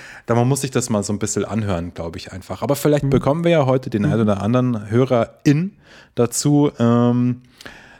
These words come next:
Speaker 1: dass, äh, die wirklich mal bei wenigstens einem von den Alben, die wir heute präsentieren, mal ein bisschen mit reinhören. Ich hätte dem Gerdi jetzt fast empfohlen, wenn er mal wirklich was Krasses hören will, was immer noch ballert, ähm,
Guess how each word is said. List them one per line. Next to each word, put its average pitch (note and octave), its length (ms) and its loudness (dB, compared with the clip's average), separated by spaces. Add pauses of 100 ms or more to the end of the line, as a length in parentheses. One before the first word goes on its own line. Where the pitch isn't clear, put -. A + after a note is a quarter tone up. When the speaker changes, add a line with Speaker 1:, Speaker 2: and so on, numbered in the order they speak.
Speaker 1:
dass, - 440 0
äh, G#2+ 260 -2
die A2 180 -8
wirklich B2 300 -2
mal G#2+ 260 0
bei G#2+ 140 -2
wenigstens D#3 280 -4
einem A#3 280 0
von - 180 -4
den G#2 140 2
Alben, G2+ 260 0
die G2 160 -4
wir G2+ 60 2
heute G2+ 200 -2
präsentieren, G#2 460 -6
mal G2 60 -2
ein F#2+ 80 -4
bisschen G2+ 220 -8
mit - 200 -10
reinhören. G2 320 -2 (240)
Ich - 80 -8
hätte D3 160 2
dem B2+ 80 4
Gerdi C#3+ 280 4
jetzt B2+ 220 2
fast C#3+ 220 0
empfohlen, C3+ 480 2
wenn B2+ 80 0
er B2 80 2
mal A2+ 160 0
wirklich G#2 260 -4
was A2 200 -2
Krasses - 480 -4
hören B2 200 2
will, B2 140 4
was A2 160 0
immer C3 160 -2
noch A#2 160 0
ballert, C3 580 0
ähm, A2 400 2